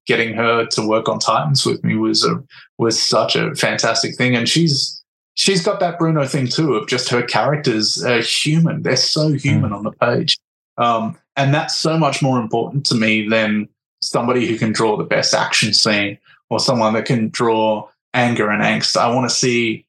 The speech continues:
Speaker 1: humor, and I wanna see people laughing and crying. And I guess coming from theater, as a former theater director and playwright and, you know, in musicals, the actors are what is most important to me. So the art-, the artists that I tend to request or I wanna work with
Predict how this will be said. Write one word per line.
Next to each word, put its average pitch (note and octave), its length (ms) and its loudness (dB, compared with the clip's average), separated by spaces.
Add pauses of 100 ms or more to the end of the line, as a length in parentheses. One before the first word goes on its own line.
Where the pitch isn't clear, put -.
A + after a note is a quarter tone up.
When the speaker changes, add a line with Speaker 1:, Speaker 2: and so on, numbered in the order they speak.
(160)
Speaker 1:
humor, C#3 600 0
and A2+ 100 0
I A2+ 80 2
wanna A#2+ 140 2
see B2 200 0
people A2+ 320 -2
laughing A#2 480 0
and G#2+ 120 -2
crying. A#2+ 640 -2 (380)
And A2 220 0
I A#2 120 0
guess C3 420 -2
coming C3 260 0
from G#2 220 -6
theater, F#3 460 0 (220)
as A#2+ 100 0
a - 100 0
former A2 400 0
theater B2+ 340 0
director - 540 -2
and G#2+ 360 -2 (100)
playwright B2 460 0
and, C#3 400 0 (100)
you C3 120 2
know, G#2 120 0
in A2+ 120 0
musicals, C3+ 580 0 (260)
the A#2+ 120 2
actors - 600 -2
are B2 140 0
what A2 280 -2 (360)
is A#2+ 220 -2
most G#2+ 220 0
important - 320 0
to - 100 0
me. A2 100 0
So A2+ 200 0
the A#2 140 2
art-, B2+ 260 -2
the A2+ 360 0 (300)
artists D#3+ 440 0
that A2 120 0
I A2 260 0
tend A2 240 -2
to G#2 120 0
request - 480 -2
or G#2+ 100 2
I G#2+ 60 0
wanna A2 240 0
work A#2+ 340 -2
with - 300 -4